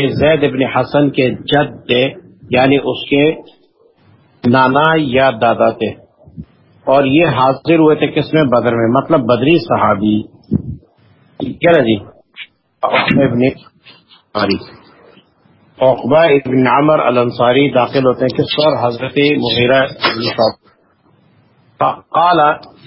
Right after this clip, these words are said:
حضرت عقبہ نے فرمایا، لقد علمت نظر جبریل، جبریل، حضرت مغیرہ بن شعبہ سے فرما رہے ہیں کہ آپ کو علم ہے کہ جبریل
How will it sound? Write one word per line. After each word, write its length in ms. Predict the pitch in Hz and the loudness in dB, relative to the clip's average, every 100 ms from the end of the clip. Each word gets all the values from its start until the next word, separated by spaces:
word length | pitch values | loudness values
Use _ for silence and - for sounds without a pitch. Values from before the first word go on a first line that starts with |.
| - _ _ - - - | -20 _ _ -10 -6 0
حضرت 240 | 147 156 | 0 0
عقبہ 300 | 165 - 165 | -2 -2 -2
نے 100 | 170 | -2
فرمایا، 640 | - 143 127 127 143 156 131 - _ _ _ _ _ _ _ _ _ _ - | -2 -2 0 0 0 0 -4 -6 _ _ _ _ _ _ _ _ _ _ -6
لقد 400 | 139 165 175 165 | -4 0 2 2
علمت 640 | 127 127 135 160 156 139 127 135 135 | 2 2 2 2 0 2 2 2 0
نظر 380 | 147 143 135 | 0 2 2
جبریل، 720 | 120 120 110 120 143 151 160 - - - - - - | 0 0 0 2 4 4 0 -6 -18 -20 -20 -20 -4
جبریل، 420 | 123 123 147 127 117 131 - - - - - _ _ - 123 - - - 127 | 0 2 2 4 2 0 -6 -20 -20 -20 -20 _ _ -4 -4 -4 -20 -6 0
حضرت 260 | 131 151 151 139 | 2 4 4 4
مغیرہ 380 | 127 127 139 | 4 2 2
بن 120 | 135 131 | 2 0
شعبہ 300 | - 117 143 | -2 0 0
سے 140 | 139 | 0
فرما 340 | 123 117 120 | -2 0 2
رہے 100 | 127 | 2
ہیں 80 | 143 | 2
کہ 120 | 135 123 120 | 0 0 0
آپ 180 | 127 - | -2 2
کو 140 | 127 | 2
علم 300 | 131 165 143 | 4 2 2
ہے 180 | 120 131 | 2 0
کہ 120 | 131 | -2
جبریل 360 | 107 120 131 | -2 0 2